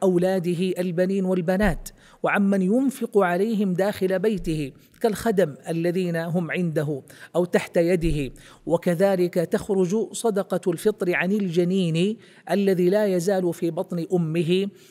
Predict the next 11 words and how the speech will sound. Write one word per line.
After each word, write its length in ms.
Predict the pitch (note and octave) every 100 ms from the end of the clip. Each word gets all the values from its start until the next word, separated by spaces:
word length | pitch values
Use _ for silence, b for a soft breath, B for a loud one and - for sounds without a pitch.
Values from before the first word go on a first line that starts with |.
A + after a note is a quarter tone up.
| B -
أسوة 540 | F#3+ - F#3 F#3+ F3+ D#3+
بسنة 420 | D#3 F#3+ F3 E3 E3+
الخليفة 520 | D3+ E3 E3+ E3+ D#3+
الراشد 500 | D#3+ D#3 D#3+ D3+ D#3
عثمان 600 | C#3+ C#3+ - D#3 D#3 C#3+ - B B
بن 240 | F#3 F3+ E3
عفان 520 | C#3+ - E3 D#3+ D3+ -
رضي 280 | G3 F3
الله 400 | D3+ D3+ D#3+ C#3+
عنه 380 | A#2+ D#3 C#3+ C#3 C#3 - -
وأرضاه. 680 | D#3 D3+ D3 D#3 C3 -